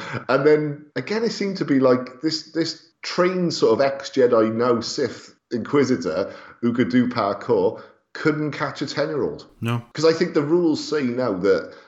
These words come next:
Speaker 1: yes, we have to empower this character, but then, oh, we have to also empower Le-, <laughs> Leia
Speaker 2: Yeah, so
Speaker 1: as
Speaker 2: the
Speaker 1: well.
Speaker 2: rules contradict themselves, don't
Speaker 1: So
Speaker 2: they?
Speaker 1: they, they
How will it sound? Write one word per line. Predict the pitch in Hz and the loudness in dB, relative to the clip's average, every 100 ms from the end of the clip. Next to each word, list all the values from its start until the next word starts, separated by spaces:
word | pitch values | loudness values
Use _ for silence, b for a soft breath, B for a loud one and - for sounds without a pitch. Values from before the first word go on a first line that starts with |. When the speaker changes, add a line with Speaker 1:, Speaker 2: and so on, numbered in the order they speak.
| B B B _ | B B B _
Speaker 1:
yes, | 104 156 151 - | 0 0 0 2
we | |
have | 127 - | 2 2
to | - | -2
empower | 117 104 127 120 101 | -2 -2 2 2 2
this | 107 139 | 0 -2
character, | - 82 71 71 - 101 98 | -6 -8 -8 -8 -2 -2 0
but | 107 | 0
then, | 110 110 104 113 | 2 2 0 -6
oh, | 120 117 | -6 -2
we | 107 | 0
have | 110 | 0
to | - | 2
also | 117 117 117 | 4 4 2
empower | 104 104 120 | 0 2 4
Le-, | 120 123 127 | 4 4 0
<laughs> | |
Leia | 101 98 135 165 147 143 | -4 -4 0 0 0 2
Speaker 2:
Yeah, | 135 131 | 2 4
so | 113 | 2
Speaker 1:
as | 120 | 2
Speaker 2:
the | 117 | 4
Speaker 1:
well. | 123 | 6
Speaker 2:
rules | 127 123 | 6 6
contradict | - 123 120 123 | 2 0 0 0
themselves, | 135 120 117 107 | 0 0 0 0
don't | 127 127 | 0 0
Speaker 1:
So | |
Speaker 2:
they? | 156 | 0
Speaker 1:
they, | - | 0
they | 156 | -6